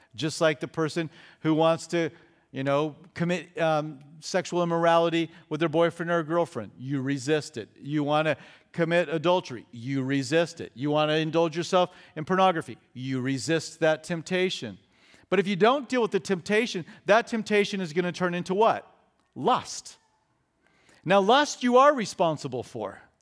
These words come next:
And you begin to bring things into your life, and it begins to undo the ability and the strength to stand strong. And then that lust turns into an act, which is sin, and sin brings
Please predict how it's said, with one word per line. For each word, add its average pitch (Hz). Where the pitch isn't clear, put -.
And 185
you 233
begin 226
to 214
bring 233
things 226
into 214
your 208
life, 214
and 180
it 170
begins 202
to 185
undo 196
the 175
ability 202
and 175
the 170
strength 208
to 175
stand 170
strong. 190
And 127
then 156
that 156
lust 160
turns 160
into 151
an 131
act, 170
which 117
is 107
sin, 190
and 127
sin 170
brings 131